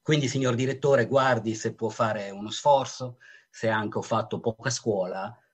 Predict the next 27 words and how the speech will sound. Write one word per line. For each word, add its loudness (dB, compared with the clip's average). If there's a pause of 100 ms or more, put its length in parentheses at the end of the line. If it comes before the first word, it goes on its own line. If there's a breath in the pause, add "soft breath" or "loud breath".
(680)
cercherò 4
col 4
tempo -2
di -6
istruirmi -2
a -6
casa -8 (720)
a 0
tempo 0
perso." -8
Ecco, -10 (380 loud breath)
anche -4
questo -2
è, 0 (320)
è, -12
è -14
Ferragna. -10
Ehm, -8 (320)
concludo 0
con 0
un, 2
con, -6
con -8
un 2
viaggio, 4 (420 soft breath)
eh, -6
tra, 4